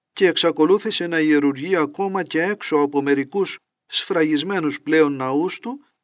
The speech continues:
με την συγκινητική συμπαράσταση του λογικού ποιμνίου του. Μετά από μεγάλη καθυστέρηση λόγω των δυσχερών περιστάσεων έφτασε εντολή από την Αρχιερατική Σύνοδο της Διασποράς, η οποία ανύψωνε τον Επίσκοπο Ιωάννη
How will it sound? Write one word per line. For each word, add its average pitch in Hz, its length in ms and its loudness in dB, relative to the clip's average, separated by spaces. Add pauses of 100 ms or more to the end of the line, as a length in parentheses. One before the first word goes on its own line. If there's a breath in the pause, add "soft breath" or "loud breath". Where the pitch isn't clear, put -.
(140)
με 143 200 0
την 147 180 -2
συγκινητική 143 760 -2
συμπαράσταση 151 840 0
του 147 140 0
λογικού 139 500 -2
ποιμνίου 131 520 -6
του. 101 280 -12 (1500)
Μετά 180 300 4
από 185 220 2
μεγάλη 165 400 2
καθυστέρηση 147 720 0
λόγω 170 400 0
των 147 200 -2
δυσχερών 139 520 0
περιστάσεων 147 800 -2 (240)
έφτασε 165 500 0
εντολή 143 460 4
από 147 240 2
την 143 180 -4
Αρχιερατική 139 720 -2
Σύνοδο 147 440 0
της 139 160 -6
Διασποράς, 135 760 -2 (400)
η 151 140 0
οποία 160 400 4
ανύψωνε 156 640 -2
τον 147 160 2
Επίσκοπο 147 560 -2
Ιωάννη 160 560 0